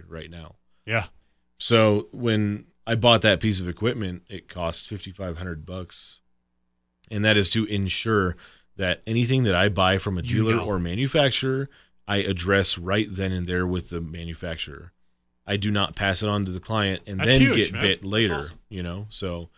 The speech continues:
Speaker 1: there's a quality control process as well on our end. Just because they, my dealers tell me it's, um,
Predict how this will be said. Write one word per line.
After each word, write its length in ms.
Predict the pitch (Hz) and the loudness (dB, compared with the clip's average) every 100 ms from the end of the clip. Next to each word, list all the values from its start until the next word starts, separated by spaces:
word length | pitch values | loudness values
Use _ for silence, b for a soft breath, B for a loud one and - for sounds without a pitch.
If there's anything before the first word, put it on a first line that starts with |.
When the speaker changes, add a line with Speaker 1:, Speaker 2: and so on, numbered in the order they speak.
| _ _ | _ _
Speaker 1:
there's 180 | 117 104 | -2 0
a 60 | 98 | 0
quality 420 | - 123 120 101 | 2 4 4 2
control 440 | 95 90 98 92 | -2 -4 -4 -4
process 520 | - 73 78 - 71 87 | -6 -10 -10 -12 -12 -12
as 140 | 82 | -10
well 280 | 95 85 80 | -6 -4 -4
on 180 | 82 92 | -6 -2
our 220 | 127 98 | 0 0
end. 320 | 73 76 80 _ _ _ _ - | -2 -8 -14 _ _ _ _ 0
Just 240 | 147 139 | 4 4
because 300 | 131 127 117 | 4 4 4
they, 180 | 110 101 - _ | 4 2 -2 _
my 400 | - 139 131 131 | -20 -4 2 4
dealers 580 | 117 107 147 123 104 104 | 4 4 6 6 4 2
tell 220 | - 113 107 | 2 2 2
me 240 | 107 104 | 2 0
it's, 400 | 95 87 - - - _ _ _ _ _ _ _ _ _ | 0 0 -2 -2 -10 _ _ _ _ _ _ _ _ _
um, 440 | 101 85 78 76 | -12 -10 -10 -14